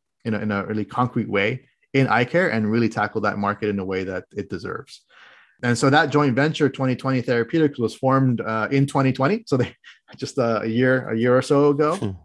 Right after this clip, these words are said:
Speaker 1: And it sort of had a double entendre, you know, formed in twenty twenty, but also we're tackling vision. So we're trying to restore, uh, twenty twenty vision. Um, and, uh, and, and the goal of twenty twenty is to, um,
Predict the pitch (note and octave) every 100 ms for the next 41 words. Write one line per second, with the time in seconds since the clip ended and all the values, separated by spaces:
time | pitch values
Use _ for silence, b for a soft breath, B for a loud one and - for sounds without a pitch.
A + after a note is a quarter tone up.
0 | _ _ _ _ B B B - B2 A#2+
1 | C#3+ C3+ C3 A#2 A#2+ B2 A#2+ A#2 B2 B2
2 | D3 C3 A#2+ G#2+ G2 A#2+ A#2 A2+ A#2+ A#2
3 | D3 F#3+ C3+ B2 B2 C3 A2+ A2 A#2 -
4 | A2 G#2 E3 D3+ D3 C#3 G#2+ G#2 G#2+ G#2
5 | G2+ F#2+ A#2+ G#2+ G#2+ - G2+ G2 - G2
6 | F#2+ F#2+ F#2 D3+ C#3+ C3 C3 b b b
7 | b b _ _ - - A2+ A2 G#2+ G#2
8 | G2+ A2+ b b b b _ - B2+ B2
9 | A#2+ A#2+ A#2 A2+ A2 G#2+ G#2+ - C3+ C#3
10 | D3+ D3+ C3 D3+ E3+ G3 C#3 A#2 C#3 C3+
11 | B2+ - D3+ C#3 C3 C#3 D#3+ C#3 C3+ B2+
12 | A#2 A#2 A#2 A2+ - C3+ B2 - A2+ G#2+
13 | G#2 G2+ B2